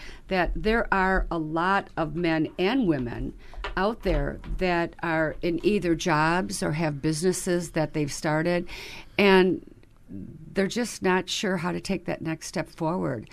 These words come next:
And particularly for me, I was doing a job that I was, just wasn't happy in. I knew I,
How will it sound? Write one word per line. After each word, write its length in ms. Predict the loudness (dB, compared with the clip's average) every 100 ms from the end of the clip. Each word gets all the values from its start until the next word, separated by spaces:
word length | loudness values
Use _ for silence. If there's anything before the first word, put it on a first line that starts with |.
| -16 -16 -18 -14 0
And 320 | 4 4 2
particularly 760 | -2 -4 -2 0 2 2 2 0
for 180 | 0
me, 340 | 2 6 6 6 2
I 180 | 2
was 220 | 2 0 -4
doing 320 | 0 2 2
a 60 |
job 300 | 2 -2 -2
that 120 | -2 -4
I 40 |
was, 180 | -4 -6
just 180 | -6 -6
wasn't 200 | -6 -6
happy 400 | -4 -4 -4 -4
in. 100 | -2
I 100 | 0
knew 180 | 0 2
I, 140 | 0